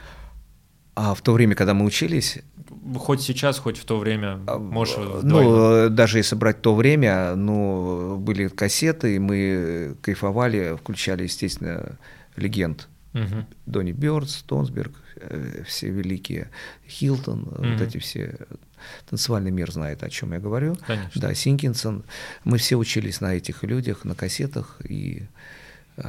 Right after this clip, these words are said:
Speaker 1: брали примеры и старались так же, как бы. Это вот, э, в то время для меня были кумиры.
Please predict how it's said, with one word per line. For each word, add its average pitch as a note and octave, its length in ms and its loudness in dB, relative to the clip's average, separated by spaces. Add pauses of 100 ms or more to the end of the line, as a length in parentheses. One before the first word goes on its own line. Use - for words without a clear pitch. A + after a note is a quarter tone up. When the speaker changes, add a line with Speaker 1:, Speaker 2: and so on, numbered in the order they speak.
(280)
Speaker 1:
брали - 500 -6
примеры G2 540 0
и F2 240 -4
старались E2+ 580 -6 (220)
так - 180 -8
же, - 180 -12
как - 120 -12
бы. - 180 -12 (560)
Это G#2 300 0
вот, F#2 240 -2
э, E2+ 100 -4
в - 80 -8
то G#2+ 140 2
время G#2 300 2
для F2 160 -2
меня F2 320 -2
были E2+ 220 -6
кумиры. A#2 500 -4